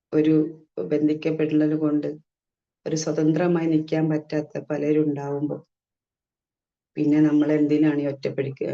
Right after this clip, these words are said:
ഒറ്റപ്പെടുന്നതിനെ കുറിച്ച് നമ്മൾ പേടിക്കുന്നത്? ഞാന്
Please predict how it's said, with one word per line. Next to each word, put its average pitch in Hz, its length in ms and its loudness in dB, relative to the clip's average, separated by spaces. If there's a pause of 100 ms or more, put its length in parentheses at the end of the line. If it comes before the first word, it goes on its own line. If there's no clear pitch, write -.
ഒറ്റപ്പെടുന്നതിനെ 143 720 -4
കുറിച്ച് 147 280 -8
നമ്മൾ 139 220 -6
പേടിക്കുന്നത്? 139 760 -4 (2250)
ഞാന് 196 420 4